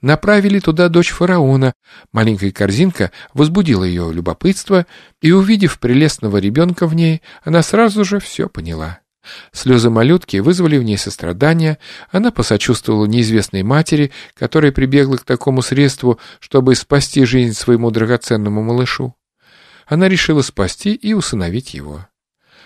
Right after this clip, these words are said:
Мариам следил за каждым ее движением и, видя, что с ее братом обращаются нежно, осмелилась подойти ближе и, наконец, сказала: "Не сходить ли мне и не позвать ли к тебе кормилицу из евреянок,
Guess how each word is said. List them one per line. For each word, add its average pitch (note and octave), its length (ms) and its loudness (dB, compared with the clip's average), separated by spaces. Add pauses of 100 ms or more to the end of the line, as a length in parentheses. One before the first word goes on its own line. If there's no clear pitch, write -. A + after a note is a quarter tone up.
(100)
Мариам F#2+ 540 -4 (180)
следил C3 440 0
за A#2 160 -4
каждым G#2 400 -6
ее G#2 120 -4
движением F2+ 680 -6 (300)
и, B2+ 120 2
видя, F3 320 4 (220)
что - 180 0
с - 140 0
ее D#3 180 4
братом B2 540 0 (100)
обращаются C#3 640 -2
нежно, D3+ 480 0 (240)
осмелилась G#3 760 2 (240)
подойти B2+ 400 2
ближе F3 440 0 (200)
и, E3 80 -6
наконец, F3 360 -2
сказала: D#2 560 -8 (580)
"Не F#3 140 2
сходить F#3 400 0
ли F3 100 4
мне C#3+ 320 4
и C#3 140 0
не C3 100 4
позвать B2+ 420 0
ли G#2+ 140 0
к - 100 -20
тебе G#2+ 440 0
кормилицу G#2 760 -2
из G#2+ 200 -6
евреянок, G#2 720 -2